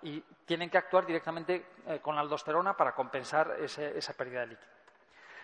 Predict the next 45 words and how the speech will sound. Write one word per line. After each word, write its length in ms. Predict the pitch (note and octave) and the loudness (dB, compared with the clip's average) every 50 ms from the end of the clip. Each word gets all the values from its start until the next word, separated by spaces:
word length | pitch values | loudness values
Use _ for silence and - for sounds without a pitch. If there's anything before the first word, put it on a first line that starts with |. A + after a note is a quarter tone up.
| - - | 0 6
La 140 | F3 F3+ - | 6 6 6
clínica, 520 | - A#3 B3 B3 B3+ - B3 A#3+ - - | 6 0 -2 -2 2 4 6 6 6 6
aquí, 380 | - D#3+ - - A3 A#3+ B3+ B3+ - | 2 0 2 0 -4 -6 -6 0 4
la 80 | - F3 | 4 4
afectación 400 | - F#3+ - - F3 D#3+ G#3+ G#3 | 4 4 2 0 0 0 0 -2
miocárdica 520 | G#3+ G#3 - - G#3 G3+ G#3 - A3 G#3 G3+ | -2 0 4 4 2 2 4 4 4 4 4
sí 160 | - - G3+ | 4 0 2
que 100 | - G3 | 2 2
es 80 | F#3 | 2
característica. 580 | - F#3 E3+ E3 - F3+ F3 E3+ - - - - | 2 0 0 0 -2 -4 -4 -6 -6 -2 0 0
Es 80 | - - | 0 0
un 80 | G3 | 0
electrocardiograma 840 | F#3+ F#3+ F#3+ - F#3 - E3+ E3 D#3+ E3 F3 F3 D#3 D3 - - - | -2 -2 0 0 2 2 2 2 4 6 4 6 4 2 0 -2 -6
típico 400 | - G#3+ G#3 - G#3+ - A#3+ A#3+ | -6 -6 -4 -4 0 4 4 4
que 100 | - F#3+ | 4 2
te 80 | - - | -4 -2
puedes 260 | - - E3 E3+ D#3 | 0 2 2 2 2
fiar 240 | - F3 E3 E3+ F3+ | 2 4 4 4 4
de 100 | F#3+ G#3+ | 4 2
él, 140 | A#3 C4 - - - - - - | 2 0 -4 -14 -18 -12 -4 0
útil 260 | F#3 F#3 - F3 - | 0 2 2 0 0
para 160 | - D3 D3 | 2 2 2
el 80 | C#3 D3 | 2 4
diagnóstico, 640 | E3+ F#3+ F#3 G3+ A3+ G#3+ - - G#3 - A#3 A#3+ A#3+ - - - - - - - - | 4 2 4 2 0 -4 -4 -4 -2 0 0 0 0 -2 -16 -20 -20 -20 -20 -18 -10
y 220 | - F3 E3+ F3 E3+ | -6 -2 4 6 6
así 240 | D#3+ - - G#3+ | 6 6 4 -2
como 220 | G3+ - A3 G#3 G#3 | 2 2 4 4 4
en 60 | G3+ | 4
el 100 | G3 G3 | 6 4
otro 460 | G#3 G3+ - F#3 F#3+ F#3+ F3+ D3 F2+ B2+ | 4 4 6 6 6 8 6 6 4 2
las 400 | D#3+ E3 E3 D#3+ D#3+ D#3 - - | 0 2 4 4 4 4 2 2
Ts 320 | - G3 F#3 E3 - - - - | 2 2 2 2 -2 -8 -8 -8
estaban 440 | E3 - - F3+ E3+ E3+ D#3 D3 - | -4 0 4 8 8 8 8 6 4
planas, 460 | F3+ F3 E3 D3+ D#3 D#3+ F#3 - - | 6 6 6 6 6 0 -2 -2 -6
hipopotasemia 680 | D3+ - D3 - C#3+ - D#3 - - F3+ E3+ D#3 D3 | -6 -4 -2 0 2 2 2 0 0 -2 -2 -4 -2
T 100 | - D#3 | -4 -2
planas 380 | - - D3+ D3 C#3+ C3+ - - | 2 4 4 4 4 0 -4 -4
o 40 | D#3 | -8
disminuidas, 580 | D#3 D3+ E3+ F#3 F#3+ G#3 G#3 G#3+ A#3 G#3+ - | -8 -6 -6 -6 -4 -2 0 0 0 0 -2
aquí 220 | D#3+ - - G3 - | -4 -8 -8 -10 -4
T 160 | - - - | -2 -2 -2
picudas 420 | - F3 - - F#3 F#3 F3 - | -2 -2 -4 -2 2 2 0 0
de 60 | D3 | -2
la 80 | C#3+ C#3 | -6 -6
hiperpotasemia. 760 | - - C3 - - A2+ - A2 - - A2 G#2 - - | -6 -6 -6 -6 -6 -6 -6 -8 -10 -10 -12 -14 -16 -20